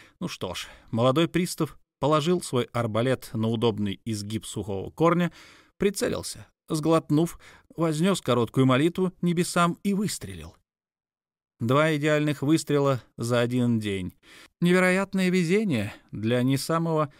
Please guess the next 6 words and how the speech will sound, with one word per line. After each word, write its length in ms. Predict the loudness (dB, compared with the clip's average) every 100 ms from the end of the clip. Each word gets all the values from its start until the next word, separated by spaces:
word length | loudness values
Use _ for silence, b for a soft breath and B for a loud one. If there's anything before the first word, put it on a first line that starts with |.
| B B
лучшего 560 | 2 4 2 0 -2 -2
стрелка. 680 | 0 0 0 -4 -8 -8 -14 _ _ _ _ -4
Однако 680 | -4 0 -2 0 0 0 -2 -2
у 100 | 0
Горацио 540 | 2 2 -2 -2 -4
получилось. 680 | -2 -2 -4 -10 -14 -18